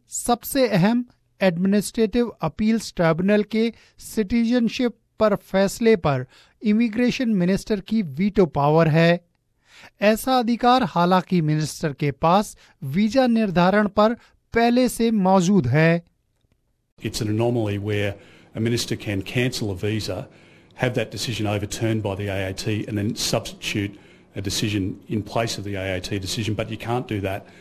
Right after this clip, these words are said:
Speaker 2: uh, in relation to the granting of citizenship।
Speaker 1: फिलहाल यदि इमिग्रेशन मिनिस्टर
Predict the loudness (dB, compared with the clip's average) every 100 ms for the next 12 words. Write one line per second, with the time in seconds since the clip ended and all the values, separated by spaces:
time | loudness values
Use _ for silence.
0 | -20 _ -10 -6 -4 -4 -2 -4 -6 -8
1 | -6 -6 -6 -6 -6 -6 -6 -8 -8 -8
2 | -8 -8 -8 -8 -12 _ _ _ _ _
3 | _ -20 -6 0 2 2 2 0 -4 _
4 | _ -2 0 0 -2 0 0 2 2 2
5 | 2 0 0 0 0 2 2